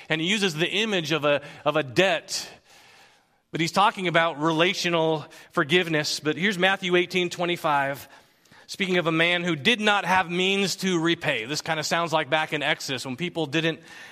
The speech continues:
weren't able to pay back a debt. His Lord commanded him to be sold,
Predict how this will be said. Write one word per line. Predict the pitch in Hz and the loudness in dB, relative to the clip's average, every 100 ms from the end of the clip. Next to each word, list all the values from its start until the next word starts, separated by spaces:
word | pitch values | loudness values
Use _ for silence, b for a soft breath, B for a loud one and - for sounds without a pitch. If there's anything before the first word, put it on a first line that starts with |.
| B - | B 0
weren't | 165 151 | 0 2
able | 170 160 | 0 0
to | 143 | -2
pay | - 175 165 | 0 0 2
back | 165 160 | 2 0
a | 147 | -4
debt. | 127 156 156 - - B B B | 0 2 2 -4 -14 B B B
His | 165 | -2
Lord | 147 165 202 226 | 0 2 4 2
commanded | 220 185 190 214 214 175 | 0 2 2 2 2 2
him | 196 202 | 0 0
to | 196 202 185 | -4 -4 -2
be | 160 190 | -2 -2
sold, | 180 - 233 208 160 131 131 | -2 0 0 2 0 -2 -8